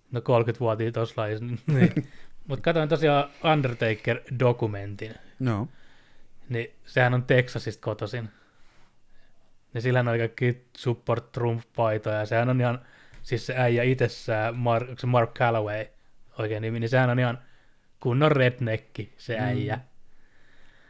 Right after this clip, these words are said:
Speaker 1: Et sillähän oli just niitä Don't Tread on Me ja Texas Born, Fight for Texas,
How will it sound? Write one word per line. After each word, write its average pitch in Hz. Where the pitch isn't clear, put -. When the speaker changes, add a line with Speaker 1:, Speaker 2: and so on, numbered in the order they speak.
Speaker 1:
Et 127
sillähän 120
oli 117
just 117
niitä 113
Don't 113
Tread 117
on 110
Me 107
ja 104
Texas -
Born, 113
Fight 107
for -
Texas, -